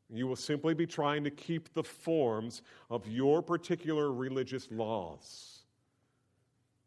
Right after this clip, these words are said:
Once again, Owen writes, "If we regularly beheld the glory of Christ,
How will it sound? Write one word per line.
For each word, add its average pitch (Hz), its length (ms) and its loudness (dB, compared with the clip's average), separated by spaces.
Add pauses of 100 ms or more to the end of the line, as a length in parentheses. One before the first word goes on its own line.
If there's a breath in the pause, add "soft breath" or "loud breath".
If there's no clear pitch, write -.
(1400)
Once 143 180 0
again, 135 240 2
Owen 123 220 4
writes, 120 400 0 (180 soft breath)
"If 131 160 -8
we 202 300 2
regularly 165 760 2
beheld 147 600 0
the 120 80 -4
glory 156 500 0
of - 160 -6
Christ, 110 800 -4